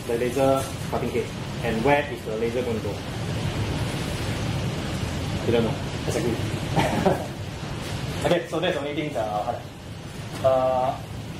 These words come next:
otherwise, generally for the, uh, three mirror setup that I just highlighted initially, uh, you need to have a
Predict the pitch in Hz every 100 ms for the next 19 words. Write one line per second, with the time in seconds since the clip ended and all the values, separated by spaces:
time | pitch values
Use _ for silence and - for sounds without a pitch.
0 | - 240 269 277 - - 220 220 214 226
1 | - 165 139 131 127 123 123 120 120 -
2 | - 233 180 185 185 175 156 131 117 143
3 | 160 - 156 151 - 113 135 123 131 -
4 | - - - - - 135 131 127 - -
5 | 147 151 151 202 208 - - 143 127 123
6 | 113 113